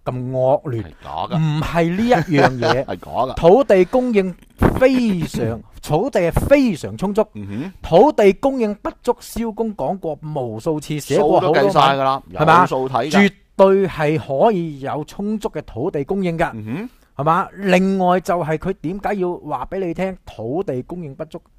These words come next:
Speaker 1: 就係因為佢要利用呢一樣嘢，人為製造土地供應不足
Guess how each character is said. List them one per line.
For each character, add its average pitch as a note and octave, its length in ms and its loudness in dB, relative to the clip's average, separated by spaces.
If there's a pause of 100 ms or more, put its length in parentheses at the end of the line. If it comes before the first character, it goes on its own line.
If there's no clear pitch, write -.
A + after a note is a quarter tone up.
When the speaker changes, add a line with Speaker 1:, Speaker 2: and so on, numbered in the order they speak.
(120)
Speaker 1:
就 D3+ 100 -6
係 B2+ 140 -4
因 F3+ 160 -6
為 D3+ 60 -6
佢 B2 120 -14
要 C3 120 -8
利 B2+ 320 -6
用 A2 220 -10
呢 D#3 60 -6
一 E3+ 60 -4
樣 G#2 180 -12
嘢， G#2+ 240 -14
人 B2+ 340 -6
為 A#2+ 140 -10
製 D3 180 -8
造 - 160 -12
土 B2+ 240 -10
地 C3+ 140 -8
供 E3+ 160 -12
應 C#3+ 100 -10
不 D#3+ 120 -8
足 E3+ 120 -12